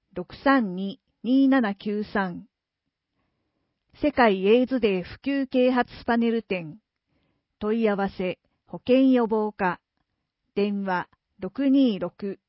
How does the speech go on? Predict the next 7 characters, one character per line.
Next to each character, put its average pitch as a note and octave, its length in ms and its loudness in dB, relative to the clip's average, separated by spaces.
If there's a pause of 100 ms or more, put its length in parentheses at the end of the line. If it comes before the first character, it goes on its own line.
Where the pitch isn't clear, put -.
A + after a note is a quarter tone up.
(140)
一 C4+ 380 -8
一 F#3 260 -12
一 - 260 -12
四。 F#3 280 -4 (1700)
そ G3+ 100 -4
の B3+ 160 2
他、 E3 300 -6